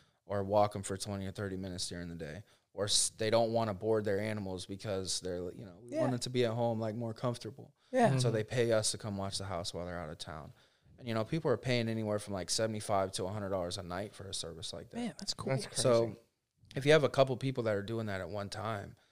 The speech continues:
Speaker 1: you know, I mean, you do the math, like, it adds up for sure.
Speaker 3: Yeah.
Speaker 2: Yeah.
Speaker 1: Especially, like, during the holidays and, and, and busy times like that. So that's been a huge point of emphasis for me, especially in twenty twenty-three, because I'm a,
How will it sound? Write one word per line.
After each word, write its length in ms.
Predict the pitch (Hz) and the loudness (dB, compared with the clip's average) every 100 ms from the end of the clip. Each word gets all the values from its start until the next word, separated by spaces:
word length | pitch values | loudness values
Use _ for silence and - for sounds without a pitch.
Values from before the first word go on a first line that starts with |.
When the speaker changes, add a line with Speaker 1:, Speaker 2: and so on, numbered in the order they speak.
| _ _ _ | _ _ _
Speaker 1:
you 100 | - | -8
know, 360 | 92 87 85 - - | -4 -4 -6 -10 -16
I 40 | |
mean, 180 | 101 90 | -10 -6
you 100 | 101 | -4
do 120 | 101 98 | -4 -6
the 100 | 80 | -4
math, 360 | 101 120 101 | 0 0 0
like, 120 | 90 | -4
it 140 | 98 - | -4 0
adds 260 | 113 104 | 0 0
up 160 | 101 - | -2 -4
for 120 | - | -6
sure. 480 | - - 101 - - - - | -6 -2 -2 -2 -8 -20 -10
Speaker 3:
Yeah. 100 | 113 | 6
Speaker 2:
Yeah. 160 | 202 143 | 8 8
Speaker 1:
Especially, 440 | - 127 131 123 | 4 4 4 2
like, 320 | 98 78 - - | 0 -2 -6 -8
during 220 | 107 101 | -4 -4
the 60 | 90 | -2
holidays 680 | 98 95 98 95 95 92 98 | 2 2 2 0 -2 -4 -6
and, 120 | - | -10
and, 160 | 87 76 65 | -16 -18 -14
and 140 | 92 87 | -10 -6
busy 260 | 98 98 | -6 -6
times 340 | 87 104 87 67 | -6 -6 -8 -10
like 160 | 69 | -10
that. 260 | 82 82 - | -6 -6 -4
So 140 | 95 | -4
that's 300 | 98 110 117 | 0 2 2
been 180 | 120 110 | -2 -4
a 80 | 92 | -6
huge 720 | 98 117 117 113 101 - - - - - _ _ - | -6 -2 0 0 -4 -8 -12 -20 -20 -20 _ _ -6
point 160 | 107 | -2
of 60 | 90 | -2
emphasis 500 | 107 104 - 101 - | -2 -4 -4 -2 -2
for 140 | 104 | -2
me, 220 | 101 104 98 | -4 -4 -2
especially 480 | - 123 123 117 | 2 4 4 2
in 80 | 107 | -2
twenty 280 | - 113 101 | -4 -6 -6
twenty-three, 760 | - 95 95 104 110 104 95 104 _ _ _ _ _ _ | -6 -6 -8 -4 -2 -2 -4 -10 _ _ _ _ _ _
because 300 | 104 110 101 | -6 -2 2
I'm 160 | 117 | 2
a, 120 | 117 | 2